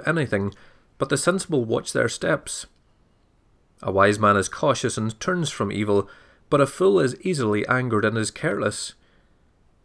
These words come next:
A quick-tempered man acts foolishly, and a man who schemes is hated. The gullible inherit foolishness, but the sensible are crowned with knowledge. The evil bow before those who are good,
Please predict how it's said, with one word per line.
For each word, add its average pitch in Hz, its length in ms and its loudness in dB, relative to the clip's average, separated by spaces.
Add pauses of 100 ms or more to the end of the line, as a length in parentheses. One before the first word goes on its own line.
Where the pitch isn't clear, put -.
(180)
A - 80 -8
quick-tempered 120 640 -2
man 113 320 4
acts - 340 -2
foolishly, 127 540 2
and 110 100 2
a 107 40 2
man 135 240 4
who 127 120 2
schemes 156 460 -2
is 101 160 0
hated. 107 440 -4 (1500)
The 110 60 -6
gullible 110 460 4
inherit 113 460 4
foolishness, - 720 -2 (340)
but 139 120 -4
the 147 60 2
sensible 190 500 2
are 123 120 4
crowned 170 400 -2
with 104 180 0
knowledge. 131 580 0 (1400)
The 101 120 -4
evil 110 380 2
bow 120 320 2
before 110 320 0
those 117 280 0
who 113 140 2
are 107 100 6
good, 139 400 0